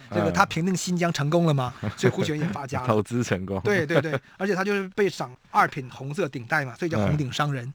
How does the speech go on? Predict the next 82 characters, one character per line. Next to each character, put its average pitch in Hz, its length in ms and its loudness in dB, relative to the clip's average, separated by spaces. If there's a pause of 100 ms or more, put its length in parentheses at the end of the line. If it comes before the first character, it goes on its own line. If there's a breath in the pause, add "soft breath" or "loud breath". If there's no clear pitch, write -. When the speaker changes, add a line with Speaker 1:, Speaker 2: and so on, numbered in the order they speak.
(220 loud breath)
Speaker 1:
嗯。 202 40 -8
Speaker 2:
那 202 80 4
当 254 140 8
然， 214 100 8
这 220 80 4
种 196 80 2
红 - 140 0
顶 165 140 2
商 170 160 6
人 143 100 0
的 143 60 -2
命 165 180 2
运 151 200 2 (180 soft breath)
跟 175 120 0
马 160 240 4
云， 131 220 -4
跟 175 160 4
今 180 100 2
天 185 80 4
杭 151 220 -2
州 165 80 2
的 151 60 2
马 131 160 0
云 123 120 -8
是 139 160 -2
一 123 120 -6
样 143 200 4
的， 123 160 -8 (160)
就 180 80 0
是 180 100 6
你 180 80 6
在 175 100 4
那 190 100 2
个 160 80 0
专 185 180 4
制 180 120 2
体 - 120 -4
系 156 140 -4
下， 139 280 2
Speaker 1:
<laughs> - 40 -6
嗯。 98 260 2
Speaker 2:
你 151 140 0
这 160 100 0
个 196 160 4
商 208 220 8
人 151 100 0
不 190 120 -2
能 139 180 -2
干 165 240 2
政， 156 240 4 (180 loud breath)
Speaker 1:
嗯。 87 140 -12
Speaker 2:
如 185 100 4
果 240 80 8
你 175 80 6
的， 160 100 2
你 156 140 -2
的 151 120 -4
资 196 260 -2
源、 160 180 4
Speaker 1:
嗯。 143 60 0
Speaker 2:
你 139 60 -2
的 135 100 -6
钱 135 400 -4 (100)
多 208 220 8
于 156 200 2
对 208 180 4
我 147 100 4
政 160 160 2
治 151 80 2
有 131 80 0
影 135 60 0
响 139 120 2
力 156 80 2
的 143 80 4
话， 135 140 4
我 143 80 -2
一 135 40 -2
定 151 100 2
把 151 80 2
你 127 80 -2
干 135 180 0
掉。 131 260 -2